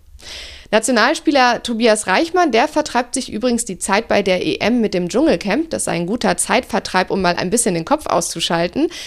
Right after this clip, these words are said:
Reichmann drückt Ex-Boxer Sven Ottke die Daumen, denn der mache einen sympathischen Eindruck.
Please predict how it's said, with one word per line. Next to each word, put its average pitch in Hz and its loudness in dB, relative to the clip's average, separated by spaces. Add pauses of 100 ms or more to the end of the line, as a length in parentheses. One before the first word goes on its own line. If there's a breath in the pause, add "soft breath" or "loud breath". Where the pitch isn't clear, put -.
(240 loud breath)
Reichmann 277 0
drückt 202 0
Ex-Boxer 190 0
Sven 180 -4
Ottke 254 0
die 175 -4
Daumen, 190 2
denn 170 0
der 170 2
mache 175 -2
einen 175 -2
sympathischen 208 -2
Eindruck. 185 -2